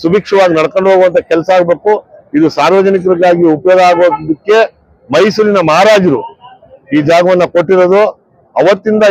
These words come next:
ಇವತ್ತವರೆಗೆ ಯಾವುದೇ ತರಹದ problem ಇಲ್ಲ. ಈಗ ಒಂದ, ಒಂದು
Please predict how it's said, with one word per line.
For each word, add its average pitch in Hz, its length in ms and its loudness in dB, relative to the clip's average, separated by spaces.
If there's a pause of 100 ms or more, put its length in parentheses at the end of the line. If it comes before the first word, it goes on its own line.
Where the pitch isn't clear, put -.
ಇವತ್ತವರೆಗೆ 196 520 0
ಯಾವುದೇ 175 260 2
ತರಹದ 190 320 0
problem 175 380 0
ಇಲ್ಲ. 175 120 2 (400)
ಈಗ 226 140 0 (760)
ಒಂದ, 156 220 0 (300)
ಒಂದು 147 140 -2